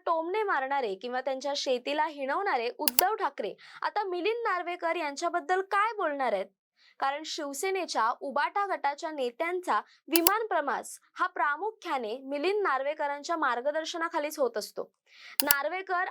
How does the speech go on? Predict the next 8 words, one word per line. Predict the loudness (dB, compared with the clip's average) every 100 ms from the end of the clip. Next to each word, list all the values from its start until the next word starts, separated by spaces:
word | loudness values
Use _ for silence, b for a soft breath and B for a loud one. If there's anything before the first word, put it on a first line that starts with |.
| -2
आणि | -2 -2
एकनाथ | -2 -2 -2
शिंदे | -4 -2 2 4
यांचे | 2 -2
संबंध | -2 0 0 0 -2 2
हा | 2 2 0
सुद्धा | -2 -2 -2
शिवसेनेच्या | -2 -6 -4 -2 -2 0 0